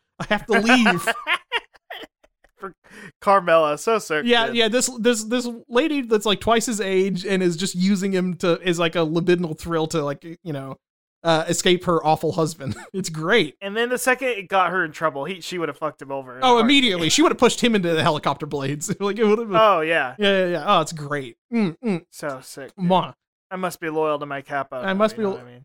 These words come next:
Speaker 1: Yeah, it's, it's true. Uh, you know, I was thinking that, okay, so not to get into, like, Sopranos stuff, but you know, at the end, like, the whole thing about, like, uh,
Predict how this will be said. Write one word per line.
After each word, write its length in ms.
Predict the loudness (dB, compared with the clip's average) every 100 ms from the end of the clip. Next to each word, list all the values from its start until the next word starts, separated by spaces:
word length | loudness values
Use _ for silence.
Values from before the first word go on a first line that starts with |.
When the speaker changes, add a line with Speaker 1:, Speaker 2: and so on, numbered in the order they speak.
| _
Speaker 1:
Yeah, 220 | -4 -4
it's, 160 | -6 -12
it's 160 | -14 -10
true. 260 | -8 -8 -10 _ _ _
Uh, 320 | 4 4 4 0 0
you 80 | 4
know, 60 | 4
I 80 |
was 140 | 4 0
thinking 300 | -4 -4 -6
that, 160 | -10 -12 _ -6
okay, 180 | -2 -2
so 320 | 0 0 -4 _ _ _ -6
not 160 | -4 -2
to 60 |
get 120 | 0
into, 160 | 2 2
like, 120 | 0
Sopranos 360 | -2 -4 -2 -2
stuff, 140 | -2
but 80 | 0
you 40 | 2
know, 100 | 2
at 100 | 0
the 160 | -6
end, 260 | 0 0 0
like, 240 | 0 -2
the 100 | 0
whole 160 | 0 0
thing 200 | 0 -2
about, 240 | -2 -2
like, 220 | -2 -6 -6
uh, 280 | -6 -6